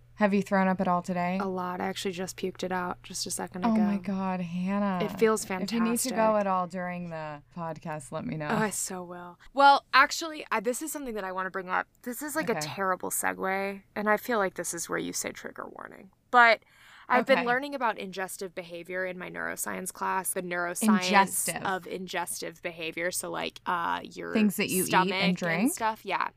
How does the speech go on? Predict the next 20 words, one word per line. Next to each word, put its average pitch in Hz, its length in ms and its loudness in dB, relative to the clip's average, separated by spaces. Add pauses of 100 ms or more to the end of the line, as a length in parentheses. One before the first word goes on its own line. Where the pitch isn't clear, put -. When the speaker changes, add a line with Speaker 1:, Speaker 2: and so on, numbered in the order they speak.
Speaker 2:
like, 190 120 -12
eating 190 240 -6
and 175 80 -8
drinking. 175 340 -4
Speaker 1:
Okay, 185 520 0 (140)
okay. 180 180 2
Speaker 2:
And 208 160 2
I've 220 140 4
been 240 80 2
learning 226 260 0
about, 196 240 0
like, 185 160 -6
eating 262 260 -4
disorders 175 720 -4
and 185 200 -6
obesity 185 640 -4
and 175 100 -6
stuff - 160 -10
like 180 120 -6
that. 165 200 2